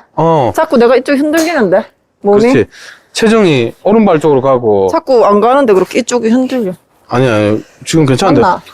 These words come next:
Speaker 1: 어. 이렇게 돌아가면서 지금 자세 괜찮게 잘 나오는데?
Speaker 2: 아니.
Speaker 1: 그 왼발에 체중이 한 십 프로?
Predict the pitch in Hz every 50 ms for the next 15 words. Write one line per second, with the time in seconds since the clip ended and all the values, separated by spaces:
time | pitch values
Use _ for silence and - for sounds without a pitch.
0 | - - 127 113 98 - _ _ _ _ _ _ _ - 185 175 180 180 170 -
1 | - 156 196 202 202 190 190 185 175 156 147 135 123 - 147 156 156 147 135 -
2 | - 151 175 214 196 - - - 151 147 - 220 208 190 156 - - 139 143 156
3 | 190 226 240 185 151 147 - - _ _ _ _ _ _ _ _ - 226 226 202
4 | 156 151 180 220 220 254 247 208 165 151 135 - 240 226 240 247 233 180 139 123
5 | 117 113 - 180 170 - - 277 - - 311 247 170 175